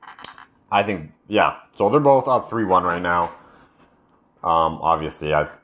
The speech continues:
I have a feeling they're both gonna win, and so they're gonna go against each other.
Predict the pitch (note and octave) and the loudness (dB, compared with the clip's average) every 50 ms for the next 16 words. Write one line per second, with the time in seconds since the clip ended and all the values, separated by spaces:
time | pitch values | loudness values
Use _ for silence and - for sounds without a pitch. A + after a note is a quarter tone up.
0 | _ _ _ _ _ _ _ - - F#2+ F2 D#2+ D#2+ - F#2 E2 D2+ D2+ D2 D2 | _ _ _ _ _ _ _ -4 0 2 2 2 0 0 -2 0 0 0 -2 -4
1 | C#2+ D2 C#2+ - - C#2 C#2 D2 E2 E2 D2+ C#2+ C#2+ C#2 - - - - D2 C#2+ | -2 -2 -4 -4 -4 -6 -4 -2 -2 -2 -2 -4 -6 -12 -14 -18 -16 -12 -12 -8
2 | D2 D#2 D2+ D2+ D2 D2 D2 D2 D2 D#2 D#2+ D2+ D2+ C#2 C#2 C#2+ C2+ - D2+ C#2+ | -6 -4 -4 -4 -4 -4 -4 -2 -2 -2 -2 -2 -4 -8 -10 -12 -8 -4 -4 -2
3 | C#2 C#2+ D2 D2 - | -2 -2 -4 -6 -10